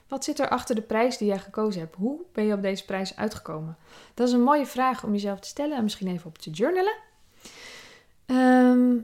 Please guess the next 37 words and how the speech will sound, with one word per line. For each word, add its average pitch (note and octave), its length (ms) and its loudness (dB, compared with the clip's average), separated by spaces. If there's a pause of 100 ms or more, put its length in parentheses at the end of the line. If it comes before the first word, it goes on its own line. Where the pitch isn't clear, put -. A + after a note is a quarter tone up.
en A#3+ 200 4
het B3 140 0
vierde B3 380 4
is, G#3+ 320 0
ehm, F#3+ 760 -2 (1500)
ja, F#3+ 320 -6
nou F#3+ 200 -4
ja, G3+ 60 0
eigenlijk G#3+ 300 -2
is G3 80 -4
dat, F#3 180 -2
hoort G3+ 260 2
dat F#3+ 140 -2
bij F#3 120 0
de F3+ 100 0
derde, F#3+ 380 0
bij F3+ 120 -4
het F3+ 260 -6 (160)
aantrekkelijke, G#3 800 -2
onweerstaanbare G#3+ 800 2
aanbod. G3+ 360 0
Dat F#3+ 120 -12
gaat G3+ 160 -8
natuurlijk G3 320 -10
ook B3 220 -4
over F#3+ 300 -6
communicatie. G3 720 -4
Dus F3+ 120 -12
dat G3 160 -12
zijn G3+ 140 -6
eigenlijk G3 320 -4
drie A3+ 260 -2
aspecten A3 480 -8
van G#3 120 0
een - 80 -4
onweerstaanbaar G3+ 600 -4
aanbod. G3+ 480 0